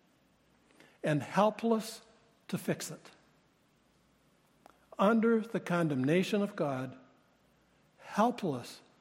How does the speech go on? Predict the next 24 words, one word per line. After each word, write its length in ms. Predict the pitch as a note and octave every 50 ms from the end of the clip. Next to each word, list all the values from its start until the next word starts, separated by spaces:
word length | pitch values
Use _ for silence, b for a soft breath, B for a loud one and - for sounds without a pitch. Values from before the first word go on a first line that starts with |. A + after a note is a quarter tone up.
| _ _ _ _ _ _ _
to 100 | - E3+
fix 320 | - - G3 E3 - -
it. 80 | - F#2 - - - _ _ _ _ _ _ _ _ _ _ _ _ _ _ _ _ _ _ _ _ _ _ _ _ _ _ _ _ _ _ _ _ _ _ _ _ _ _ _ _ _ _ _ _ _ _ _ _ _ _ _ _ - - b b b b b b b
God 260 | - E3+ F3+ F#3 F3+
said, 460 | F#3 - - F#3 F#3 F3+ E3+ F3+ - - - - - _ _ _ _ _ _ _ _ _ _ _ _ _ -
"I'll 140 | - D#3 D#3+
step 340 | - - - D#3+ C3+ - D3+
in. 220 | A#2+ A2 G2 F2+ - - - - _ _ _ _ _ _ _ _ - _ _ - B B B B B B B B B B B B -
I'll 240 | D#3+ E3+ G3 A3 B3+
intervene 800 | A#3 G#3 G#3 G3+ F#3+ E3+ F3+ F3+ F#3 F#3 F#3 F#3+ F#3+ F3+ D#3 - - - -
and 120 | C#3 D3 -
I'll 180 | - E3 E3+ F3
make 260 | E3+ D#3+ D#3+ D#3+ D#3+
a 60 | F3
way." 360 | D#3+ D#3 C#3 B2 A#2 A2 A2+ - - - - _ _ _ _ _ _ _ _ _ _ _ _ _ _ _ _ _ _ _ _ _ _ _ -
His 260 | - G#3 G#3+ G3 D#3+
way 300 | E3 E3 D#3+ D3+ D#3 E3
was 160 | D#3 C#3+ -
through 260 | - - F3 E3+ E3 D3+
the 120 | D3+ D3
gift 260 | B2+ D#3 E3 D#3+ -
of 140 | - E3 -
his 100 | F#3 D#3
Son, 340 | - - - A3+ F3+ A2+ G#2+